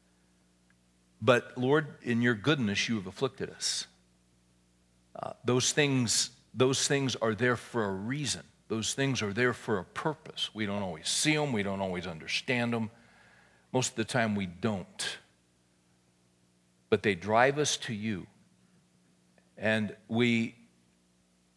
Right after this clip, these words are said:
are amazed that you tell us in your word that all of these things, the good and the bad and the difficult and the disappointing,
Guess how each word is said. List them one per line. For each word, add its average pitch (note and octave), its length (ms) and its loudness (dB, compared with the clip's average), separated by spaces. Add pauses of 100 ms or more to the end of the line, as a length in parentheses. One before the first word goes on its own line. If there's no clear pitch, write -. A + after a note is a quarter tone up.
(960)
are A#2 160 6
amazed A2 640 2
that G#2 160 -2
you A#2 120 0
tell C#3+ 260 4
us B2+ 160 2
in B2 160 0
your A2 140 0
word G#2 500 0 (460)
that A#2+ 120 2
all C3 320 8
of D3 120 0
these D3 240 0
things, A2+ 680 -4 (540)
the A#2+ 80 2
good C3 360 6
and C#3 140 -2
the A#2 60 2
bad A#2+ 400 6
and G#2+ 100 0
the F2+ 60 -4
difficult A#2+ 640 0
and F2+ 100 -10
the F2 40 -10
disappointing, G2 720 -4